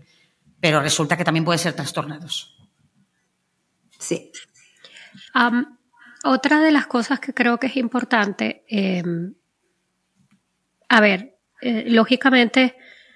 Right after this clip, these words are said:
Speaker 3: lo ideal, y era lo que hablábamos de que tú con una persona que no sea familiar, pues el contacto cero lo puedes hacer sin ningún tipo de problema.
Speaker 1: Bueno,
Speaker 3: Pero cuando tiene
Speaker 1: ya,
Speaker 3: que ver
Speaker 1: ya
Speaker 3: con la
Speaker 1: lo
Speaker 3: familia,
Speaker 1: deseable.
Speaker 3: es bastante más complejo.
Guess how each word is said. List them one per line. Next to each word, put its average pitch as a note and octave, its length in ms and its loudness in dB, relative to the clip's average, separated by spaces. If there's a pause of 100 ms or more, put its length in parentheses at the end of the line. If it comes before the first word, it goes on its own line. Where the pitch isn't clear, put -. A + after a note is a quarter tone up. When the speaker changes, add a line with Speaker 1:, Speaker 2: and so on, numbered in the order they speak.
(140)
Speaker 3:
lo G3+ 300 6
ideal, F#3+ 500 6
y A3 40 4
era G3 200 2
lo G#3 120 2
que G#3+ 80 2
hablábamos G3 540 2
de G3+ 160 0
que F#3 240 -2
tú G3 280 0
con G#3 160 2
una G#3 580 2
persona G#3 320 0
que G#3+ 80 0
no G3 60 0
sea G3+ 160 2
familiar, G3 460 0
pues G#3 160 0
el G3 120 2
contacto F3 440 -2
cero F#3+ 280 0
lo G3 140 2
puedes F3 260 0
hacer F#3 420 0 (240)
sin F#3+ 240 4
ningún E3 320 0
tipo F3+ 260 -6
de F3 100 -2
problema. D#3+ 520 -8 (800)
Speaker 1:
Bueno, A3+ 180 0
Speaker 3:
Pero G#3+ 160 2
cuando G#3 440 4
tiene G#3+ 200 2
Speaker 1:
ya, G#3+ 60 2
Speaker 3:
que B3+ 60 4
ver A#3+ 100 4
Speaker 1:
ya G#3+ 40 0
Speaker 3:
con B3+ 120 8
la B3+ 60 8
Speaker 1:
lo B3+ 60 6
Speaker 3:
familia, B3+ 520 8
Speaker 1:
deseable. G3+ 120 0 (500)
Speaker 3:
es G#3+ 140 4
bastante G3+ 400 4
más G3 180 2
complejo. F3+ 580 0